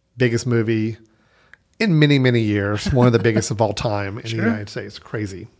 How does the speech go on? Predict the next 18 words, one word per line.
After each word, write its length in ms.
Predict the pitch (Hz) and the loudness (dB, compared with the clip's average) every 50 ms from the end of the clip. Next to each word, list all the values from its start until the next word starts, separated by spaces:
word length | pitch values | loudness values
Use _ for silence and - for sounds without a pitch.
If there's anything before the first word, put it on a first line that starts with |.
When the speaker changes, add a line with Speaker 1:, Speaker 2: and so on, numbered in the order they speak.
| _ - | _ -16
Speaker 1:
crazy. 360 | - - 110 101 101 110 147 156 - _ _ _ _ _ - - - - - - _ _ _ | -12 -12 -10 -10 -12 -16 -18 -20 -20 _ _ _ _ _ -20 -20 -20 -20 -20 -20 _ _ _
All 80 | - 170 | -6 -4
right, 140 | 190 190 180 | -4 -4 -4
Chris, 260 | - 185 170 165 - | -4 -4 -4 -4 -2
well, 100 | 160 156 | -2 -4
this 180 | 156 175 160 - | -4 -4 -6 -6
is 100 | 190 165 | -4 0
the 120 | 170 170 | 2 2
end 100 | 165 151 | 2 2
of 60 | 143 | 2
the 60 | 135 | 0
show. 320 | - - - 151 131 127 123 | 0 2 4 6 6 6 6
This 220 | 120 135 131 - 151 | 4 2 -2 -4 -8
is 60 | 135 | -4
where 120 | 135 131 | -4 -4
you 300 | 120 117 120 131 143 139 | -4 -4 -4 -4 -4 -4
and 100 | 135 131 | -2 -2
I 420 | 131 127 123 123 123 120 117 113 | -2 -2 -2 -2 -2 -2 -4 -4